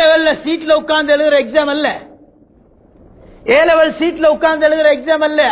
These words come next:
அதெல்லாம் டெம்பரரி எக்ஸாம்ஸ். கபருக்கு ரெடியாக, ஒரிஜினல் லைஃபுக்கு ரெடியாக எக்ஸாம் இதுதான். சேல்ஸ்மேன் ஆகிக்கிறார், பஜார் சூடா இருக்குது,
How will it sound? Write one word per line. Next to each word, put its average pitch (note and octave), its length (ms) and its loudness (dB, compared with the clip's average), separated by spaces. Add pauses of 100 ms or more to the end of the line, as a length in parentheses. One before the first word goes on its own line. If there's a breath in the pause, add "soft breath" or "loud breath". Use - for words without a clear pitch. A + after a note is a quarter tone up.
அதெல்லாம் D#4 340 -4
டெம்பரரி D#4 560 0
எக்ஸாம்ஸ். G3+ 460 -10 (1500)
கபருக்கு D#4+ 460 0
ரெடியாக, D4+ 360 0 (480)
ஒரிஜினல் D#4+ 520 -2
லைஃபுக்கு D4+ 460 -2
ரெடியாக D4 460 0
எக்ஸாம் C#4+ 340 -2
இதுதான். B3 280 -4 (760)
சேல்ஸ்மேன் E4 520 2
ஆகிக்கிறார், D#4 480 0 (400)
பஜார் D#4+ 420 0
சூடா F4 320 -2
இருக்குது, D#4+ 380 -2